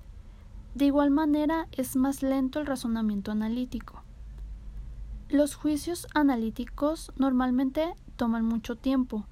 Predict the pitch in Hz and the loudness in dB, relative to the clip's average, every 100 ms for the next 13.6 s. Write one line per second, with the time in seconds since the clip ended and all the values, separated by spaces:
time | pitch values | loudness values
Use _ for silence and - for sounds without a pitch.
0 | - - - - - - 262 262 262 247 | -16 -18 -16 -16 -8 0 2 2 0 0
1 | 240 254 262 294 339 - - - - - | -2 0 2 2 0 -4 -14 -18 -18 -18
2 | - - - - - 269 262 247 247 240 | -18 -18 -18 -20 -2 2 4 4 2 -2
3 | 226 240 233 226 - 254 269 277 - - | 0 0 0 -2 0 2 4 2 0 -2
4 | 262 - 247 277 294 262 247 220 220 214 | 0 2 2 2 2 -2 -4 -2 -2 -2
5 | - 240 262 349 - - - - - 262 | -4 -2 0 -2 -6 -18 -18 -16 0 2
6 | 240 226 226 214 - 214 202 202 - 233 | 2 0 -2 -2 -4 -4 -4 -4 -6 -4
7 | 226 247 277 - - - - - - - | -2 0 -2 -4 -14 -16 -16 -18 -18 -16
8 | - - - - - - - - - - | -16 -18 -20 -20 -18 -18 -18 -20 -20 -20
9 | - - - 285 294 277 320 349 320 277 | -18 -2 4 4 6 4 2 0 2 2
10 | 254 277 320 - - - 277 269 277 277 | 2 0 -2 -4 -16 0 2 2 0 2
11 | 269 262 269 262 311 320 240 214 233 - | 4 4 2 2 2 2 2 -2 -6 -4
12 | 294 330 - - - - 277 285 277 294 | -2 -2 -4 -16 -6 0 2 4 4 4
13 | 277 277 277 285 320 330 | 0 2 2 2 0 -2